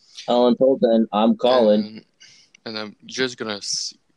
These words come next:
Speaker 2: uh, just, like, tend to be the French people who listen to us. Euh, on vous remercie beaucoup de nous avoir écoutés. Euh, même si nous autres, on, on a parlé pendant une heure de temps de hockey, principalement de hockey, oui, de, de, surtout du repêchage de la N H L.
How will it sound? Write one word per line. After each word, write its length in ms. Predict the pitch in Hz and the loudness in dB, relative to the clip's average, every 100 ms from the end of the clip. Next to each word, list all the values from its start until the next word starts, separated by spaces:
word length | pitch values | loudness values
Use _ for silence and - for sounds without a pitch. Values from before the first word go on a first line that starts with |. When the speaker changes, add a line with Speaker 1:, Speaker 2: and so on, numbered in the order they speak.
| 113 | -10
Speaker 2:
uh, 320 | 110 101 98 98 | -6 -4 -4 -4
just, 300 | 110 - - | -6 -8 -10
like, 220 | 98 - | -12 -12
tend 160 | 107 | -12
to 80 | 101 | -12
be 180 | - 101 - | -12 -14 -12
the 100 | 95 | -14
French 340 | - 110 110 | -8 -8 -8
people 300 | - 127 139 | -12 -10 -10
who 180 | 131 127 | -10 -16
listen 220 | 127 - | -14 -14
to 100 | 131 | -12
us. 180 | 131 139 - | -12 -12 -8
Euh, 260 | 101 95 95 _ _ - | -8 -8 -14 _ _ -12
on 80 | 110 | -8
vous 100 | 113 | -2
remercie 280 | 123 135 139 | -2 -4 -10
beaucoup 200 | 143 160 | -12 -12
de 40 | |
nous 140 | 131 | -6
avoir 220 | 120 107 110 | -6 -6 -12
écoutés. 640 | - 110 - 104 120 101 _ _ _ _ _ _ - | -16 -14 -8 -8 -8 -14 _ _ _ _ _ _ -8
Euh, 100 | 107 | -6
même 200 | 107 113 | -4 -6
si 140 | - 135 | -6 -8
nous 140 | 120 | -8
autres, 160 | 135 120 | -6 -4
on, 120 | 107 | -6
on 160 | - 104 | -6 -8
a 60 | |
parlé 180 | 101 110 | -6 -6
pendant 240 | 120 104 - | -6 -10 -10
une 180 | 113 113 | -8 -6
heure 200 | 113 113 | -6 -8
de 80 | 110 | -10
temps 440 | 113 110 110 104 - _ - | -8 -6 -6 -8 -12 _ -8
de 100 | 104 | -6
hockey, 540 | 107 101 - 110 113 - _ | -4 -6 -6 -10 -10 -14 _
principalement 480 | 110 - 110 107 | -10 -8 -6 -6
de 80 | 107 | -6
hockey, 260 | 104 98 120 | -8 -8 -14
oui, 160 | 131 - - - _ - | -18 -20 -20 -20 _ -10
de, 300 | 107 98 98 | -8 -8 -10
de, 80 | 104 | -14
surtout 240 | - 104 | -14 -12
du 100 | 110 | -10
repêchage 540 | 104 104 107 120 135 139 | -8 -6 -6 -4 -6 -6
de 60 | |
la 100 | 135 | -10
N 100 | 135 | -10
H 160 | 131 143 | -10 -10
L. 380 | 143 143 147 | -10 -10 -14